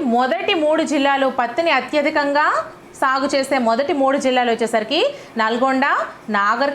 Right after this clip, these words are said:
కర్నూల్, ఆదిలాబాద్. ఓకేనా? నెక్స్ట్ క్వశ్చన్, ట్వెల్త్ క్వశ్చన్. తెలంగాణ రాష్ట్రంలోని స్థూల సాగులో అరవై శాతానికి పైగా సాగు చేసే జిల్లాలను గుర్తించండి. ఫస్ట్ వన్ నిర్మల్, పెద్దపల్లి, కరీంనగర్,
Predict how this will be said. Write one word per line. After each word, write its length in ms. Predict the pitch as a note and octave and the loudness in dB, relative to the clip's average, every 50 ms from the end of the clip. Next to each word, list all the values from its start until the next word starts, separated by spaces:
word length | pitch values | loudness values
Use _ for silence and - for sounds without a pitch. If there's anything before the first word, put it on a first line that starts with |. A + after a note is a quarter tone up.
| D4 | 0
కర్నూల్, 400 | D4 C#4+ C#4 C#4 D4+ F4 G#4+ D#5 F5 - - - - - C4 C4 | 0 0 2 2 2 2 2 0 -2 -4 -8 -8 -4 0 0 2
ఆదిలాబాద్. 560 | C4 C4 A#3+ B3 A#3+ A3 F#3+ F#3 F3+ E3+ E3 - - - A#3+ B3 | 2 2 2 0 0 0 2 0 0 0 -2 -6 -6 -2 -2 0
ఓకేనా? 300 | A#3+ C#4 C4 C4+ D4+ G#4 D5+ E5 - - - - - - - - - G#3+ A#3+ | 0 0 0 0 0 0 0 -2 -4 -8 -16 -18 -18 -18 -20 -12 -6 -4 -4
నెక్స్ట్ 260 | A#3 - - - C#4 C#4 | -4 -4 -4 -6 -2 0
క్వశ్చన్, 360 | A#3+ A3+ A3+ - D#4 E4+ A#4 B4+ - | 0 0 0 0 -2 -2 -2 -2 0
ట్వెల్త్ 280 | A3+ G3+ G3+ G#3 G#3+ G#3 | 0 0 0 -2 -2 -2
క్వశ్చన్. 340 | A3 G3+ G3+ - C#4+ E4+ B4+ D#5+ - - - - - - - - - - - - - - - - - - - - - - - - - - - - - - - A3+ - E4 | -2 -2 -2 0 -2 0 -2 -2 -6 -10 -20 -20 -20 -20 -20 -20 -20 -20 -20 -20 -20 -20 -20 -20 -20 -20 -20 -20 -20 -20 -20 -20 -20 -20 -20 -20 -20 -18 -12 -6 -4 -2
తెలంగాణ 440 | C#4 C#4 D#4 F4+ G4 G4+ G4 F#4+ G4 F#4+ E4+ C#4+ | -2 0 0 0 0 0 0 2 0 2 2 2
రాష్ట్రంలోని 720 | B3 A#3+ A#3+ - - B3+ A#3 A3+ G#3+ G3+ G3 F#3+ G#3 C#4 G4 C5+ - - - - - | 0 0 -2 -2 0 0 0 2 0 0 0 0 0 -2 -2 -2 -4 -8 -16 -12 -12
స్థూల 380 | - - - E4+ D#4 E4 E4+ E4+ E4+ E4+ - | -8 -2 0 2 2 2 2 0 0 0 0
సాగులో 440 | A#3+ G#3+ G3+ F#3 F#3+ F#3+ G3+ A#3+ D#4+ G#4+ - - - - - - A#3 | 0 0 0 0 0 2 2 2 0 0 -2 -8 -14 -12 -6 -2 -2
అరవై 220 | A#3 C4 C4+ D#4 D#4+ D#4+ - | 0 0 0 0 0 0 0
శాతానికి 500 | B3 A3 A3 A3 A3+ A3 A3 A3 A#3 A3 - | 0 0 0 0 -2 -2 -2 -2 -2 -2 0
పైగా 280 | G#3 F#3+ F#3+ F3+ A3 C4 G4 - - | 0 -2 0 0 0 0 0 0 0
సాగు 280 | C#4 B3+ C4+ C4 C#4+ C#4 C4+ | 0 2 2 0 -2 0 0
చేసే 240 | B3 G#3+ G#3 - D#4+ F#4+ B3 A3+ | -2 -2 0 -2 -2 -2 0 0
జిల్లాలను 500 | B3+ A3 A#3 A#3 A3+ A3 G#3+ G3+ C4 F#4 D#4 | 0 0 2 2 0 0 0 0 0 0 0
గుర్తించండి. 600 | C4+ B3 - A3+ G3+ G3+ - G#3 F3+ E3+ E3 D#3 D3+ - - - - - - - | 0 0 0 -2 -2 -2 -2 -4 -4 -4 -4 -6 -8 -10 -16 -20 -20 -20 -8 -4
ఫస్ట్ 240 | - C4+ C4+ - C#4+ B3+ | -4 -4 -2 -2 -2 -2
వన్ 120 | G#3+ G3 - - A#3 | -2 -4 -4 -2 0
నిర్మల్, 340 | A#3 A3+ A3 A#3 C4 F4+ C#5+ - - - - - - | 0 2 2 0 0 0 -2 -2 -6 -10 -10 -6 -4
పెద్దపల్లి, 520 | G#3 F3+ F#3+ B3 A#3+ C4 B3 B3 C4+ E4+ A#4+ D#5+ - - - - | -2 -2 -2 -2 -2 0 0 2 2 2 0 -2 -4 -6 -4 -2
కరీంనగర్, 600 | A3 G3+ A#3 C4+ D4 C#4+ C#4 C4+ B3+ D4+ G#4 | 0 0 0 0 0 0 0 0 0 0 0